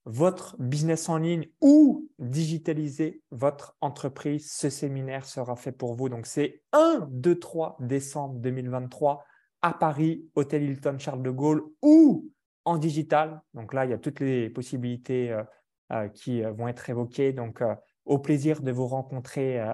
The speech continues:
à ce séminaire et foncez, continuez, si, euh, c'est le cas, à être en ligne parce que c'est une nouvelle fois le futur. Et si vous n'êtes pas en ligne, mettez tout ce que vous pouvez, euh,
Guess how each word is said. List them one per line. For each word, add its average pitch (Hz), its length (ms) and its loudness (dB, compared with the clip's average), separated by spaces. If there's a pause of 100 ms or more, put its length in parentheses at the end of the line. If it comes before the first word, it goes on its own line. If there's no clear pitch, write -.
(120)
à 120 140 -2
ce 123 220 -8
séminaire 123 760 -4 (380)
et 139 400 0 (240)
foncez, 160 560 0 (280)
continuez, 143 720 -2
si, - 580 -6
euh, 120 80 -6
c'est - 180 -6
le 117 60 -2
cas, 135 400 -2
à 117 140 0
être 127 340 -6
en 131 100 -2
ligne 127 340 -4 (120)
parce - 100 -20
que - 140 -8
c'est 98 400 -8 (180)
une 131 120 -4
nouvelle 131 260 -2
fois 131 160 0
le 123 60 -4
futur. 131 600 -4 (220)
Et 117 80 0
si - 240 -4
vous 123 100 -2
n'êtes 123 220 -6
pas 135 80 -2
en 120 100 -2
ligne, 131 380 -6 (320)
mettez 139 640 0
tout 147 120 -6
ce - 80 -8
que - 100 -4
vous 127 60 -2
pouvez, 123 600 -2
euh, 104 180 -4